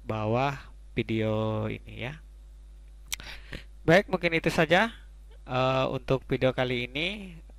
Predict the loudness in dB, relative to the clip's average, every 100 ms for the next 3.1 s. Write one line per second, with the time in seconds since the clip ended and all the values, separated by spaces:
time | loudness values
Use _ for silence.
0 | -16 -4 2 4 4 4 2 0 -4 -18
1 | -14 -10 -8 -2 -2 0 -2 -2 -2 -2
2 | -2 2 2 2 -2 -16 -18 -18 -8 -2
3 | 0